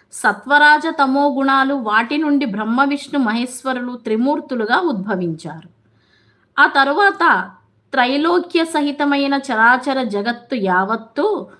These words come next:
పుట్టింది. అప్పుడు త్రిమూర్తులు మాయ యొక్క ప్రభావం వల్ల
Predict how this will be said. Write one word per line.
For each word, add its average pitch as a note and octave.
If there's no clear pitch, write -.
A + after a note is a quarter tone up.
పుట్టింది. F3+
అప్పుడు B3
త్రిమూర్తులు D#4
మాయ A3+
యొక్క F4+
ప్రభావం A#3+
వల్ల G3